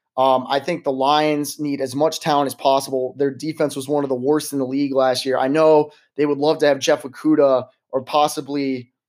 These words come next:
um, Isaiah Simmons at the third pick, but they need a lot of help on that defense. If the Patriots can give them four or five, maybe even six draft picks to move up,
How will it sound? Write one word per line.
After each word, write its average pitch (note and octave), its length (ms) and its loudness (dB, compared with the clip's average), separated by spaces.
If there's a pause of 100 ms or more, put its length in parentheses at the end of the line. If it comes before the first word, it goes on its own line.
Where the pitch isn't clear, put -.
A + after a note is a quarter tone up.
(200)
um, B2 480 0 (420)
Isaiah D3 340 2
Simmons D#3 420 -2
at C#3 100 -2
the C#3 80 -4
third C3+ 320 0
pick, C3+ 300 0 (400)
but C#3 160 2
they E3+ 120 2
need F3+ 140 2
a D#3+ 60 2
lot D#3 240 4
of C#3 80 -2
help D3+ 220 2
on D3 100 2
that C#3 180 0
defense. C3+ 540 -6
If B2+ 80 -8
the B2 80 -14
Patriots E3 480 -4
can D3 120 -4
give D#3 200 -2
them C3+ 120 -4
four C#3+ 240 0
or C#3 40 0
five, C3+ 440 2
maybe C#3 200 -2
even C3+ 200 -4
six - 300 -4
draft C#3+ 300 4
picks D3 180 -4
to C3 80 -4
move C3+ 220 0
up, D3+ 180 4